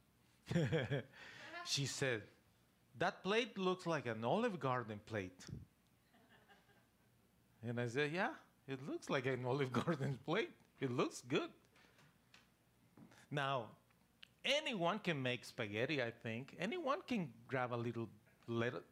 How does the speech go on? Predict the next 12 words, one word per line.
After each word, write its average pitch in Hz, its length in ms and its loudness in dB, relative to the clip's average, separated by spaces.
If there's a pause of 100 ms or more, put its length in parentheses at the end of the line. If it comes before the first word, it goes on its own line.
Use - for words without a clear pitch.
(120)
Everything 277 440 4
that 160 140 4
was 139 260 2
on 139 100 0
the 120 100 0
plate, 226 380 0
anyone 220 460 0
can 107 280 -6
do 294 180 2
it, 107 100 -4 (460)
right? 110 220 -2 (880)
But, 113 140 0